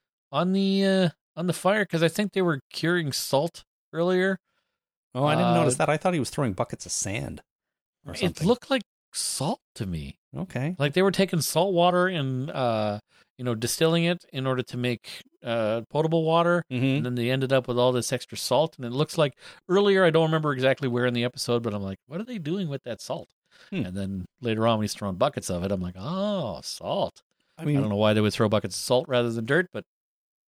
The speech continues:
Speaker 1: whatever.
Speaker 2: I throw what you have. Would salt smother a fire the same way dirt or sand does? Probably not.
Speaker 1: I don't, I don't see why not.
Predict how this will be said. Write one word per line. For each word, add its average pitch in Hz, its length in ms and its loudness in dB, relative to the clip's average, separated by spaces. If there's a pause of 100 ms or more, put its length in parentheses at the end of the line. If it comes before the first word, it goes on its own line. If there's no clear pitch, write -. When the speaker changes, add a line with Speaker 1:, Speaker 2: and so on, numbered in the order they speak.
(160)
Speaker 1:
whatever. 101 280 -4 (500)
Speaker 2:
I 113 340 -6 (120)
throw 104 180 0
what 110 120 0
you 101 80 -2
have. 110 300 0
Would 101 180 -2
salt - 380 -2
smother 123 360 0
a 147 60 0
fire 143 320 -2
the 139 100 -4
same 139 200 -4
way 139 120 -2
dirt 117 300 -4
or - 80 -10
sand 131 300 -2
does? 175 260 -6
Probably 135 260 -4
not. 101 220 -4
Speaker 1:
I - 40 -12
don't, 214 140 -6 (440)
I 254 100 -12
don't 160 140 -12
see 127 120 -4
why 87 160 -6
not. 135 320 -4